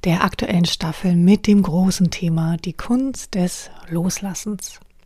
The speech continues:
In dieser Folge widmen wir uns einem besonders spannenden und zentralen Aspekt, nämlich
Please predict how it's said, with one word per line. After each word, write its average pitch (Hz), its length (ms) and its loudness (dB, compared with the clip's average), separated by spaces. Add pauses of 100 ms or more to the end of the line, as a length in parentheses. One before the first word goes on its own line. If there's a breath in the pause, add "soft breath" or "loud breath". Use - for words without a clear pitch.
(260)
In 233 220 4
dieser 226 240 4
Folge 180 460 2
widmen 202 400 4
wir 185 140 2
uns 180 200 0
einem 175 420 2
besonders 190 680 2 (160)
spannenden 214 840 4
und 175 340 -2 (200)
zentralen 196 880 2
Aspekt, - 680 -6 (320 loud breath)
nämlich 180 480 4